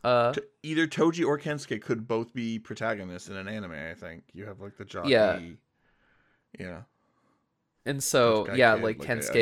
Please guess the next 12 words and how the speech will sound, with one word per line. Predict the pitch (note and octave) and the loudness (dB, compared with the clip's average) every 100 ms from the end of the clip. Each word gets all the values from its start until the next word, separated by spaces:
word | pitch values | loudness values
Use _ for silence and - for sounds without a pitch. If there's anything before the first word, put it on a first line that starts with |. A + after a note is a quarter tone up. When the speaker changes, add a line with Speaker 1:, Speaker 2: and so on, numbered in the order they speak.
| A2 G#2+ | 6 4
Speaker 2:
Yusuke | G#2+ | 0
Speaker 1:
is | G2+ F#2 | -4 -6
Speaker 2:
type, | G2+ F#2 F#2+ _ _ _ _ _ _ | -6 -8 -8 _ _ _ _ _ _
and | F#2+ | -18
then | F#2 | -14
you | F2+ | -14
have | F2 | -14
the | F2 | 0
Speaker 1:
Yeah, | C3+ G#2+ | 2 2
Speaker 2:
Kensuke | - D#3+ | 4 4
Speaker 1:
Toji, | D#3+ F#3 D#3+ | 4 -4 -8
Speaker 2:
type. | C3+ | -10